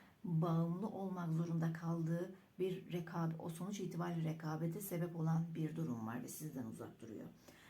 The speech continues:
Ya da genel itibariyle ruh eşi bağlantısına rağmen şu an için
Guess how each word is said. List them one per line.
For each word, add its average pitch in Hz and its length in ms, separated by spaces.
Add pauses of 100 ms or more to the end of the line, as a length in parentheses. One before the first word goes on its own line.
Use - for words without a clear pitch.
(140)
Ya 180 100
da 180 60
genel 165 300
itibariyle 156 680 (800)
ruh 175 200
eşi 175 200
bağlantısına 160 600
rağmen 165 400 (300)
şu 208 200
an 180 160
için 185 320